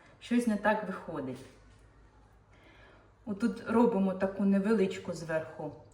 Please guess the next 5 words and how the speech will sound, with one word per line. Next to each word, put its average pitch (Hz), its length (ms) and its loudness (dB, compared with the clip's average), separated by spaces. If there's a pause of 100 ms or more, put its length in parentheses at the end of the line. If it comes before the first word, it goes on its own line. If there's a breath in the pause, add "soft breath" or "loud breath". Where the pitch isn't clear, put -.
(140)
лажбінку. 180 1040 0 (1500 soft breath)
І 330 160 2
кладемо 220 640 6
наш 226 300 6
часничок. 196 920 -6